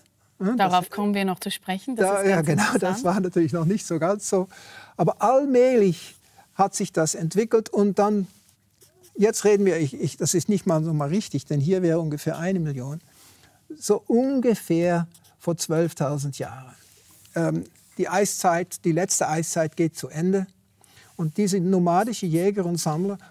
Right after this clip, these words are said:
Speaker 1: wo, äh, das muss ich noch sagen, natürlich, die Männer und Frauen waren mehr oder weniger gleichberechtigt.
Speaker 2: Mhm.
Speaker 1: Denn,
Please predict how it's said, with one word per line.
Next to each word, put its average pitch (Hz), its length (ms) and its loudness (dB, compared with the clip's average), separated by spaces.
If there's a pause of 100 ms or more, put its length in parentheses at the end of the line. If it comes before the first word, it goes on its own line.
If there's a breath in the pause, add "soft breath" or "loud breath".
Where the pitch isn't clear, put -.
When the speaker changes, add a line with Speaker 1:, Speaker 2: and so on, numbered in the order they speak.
Speaker 1:
wo, 208 180 0
äh, 208 260 0
das 202 180 -4
muss 202 140 4
ich 175 80 -2
noch 151 100 0
sagen, 175 260 0
natürlich, 202 320 -2 (200 soft breath)
die 196 100 4
Männer 196 300 2
und 202 140 0
Frauen 202 380 -4
waren 240 220 -6
mehr 240 120 -8
oder 220 140 -4
weniger 220 280 -6
gleichberechtigt. 190 880 -6
Speaker 2:
Mhm. 196 40 -6
Speaker 1:
Denn, 190 280 0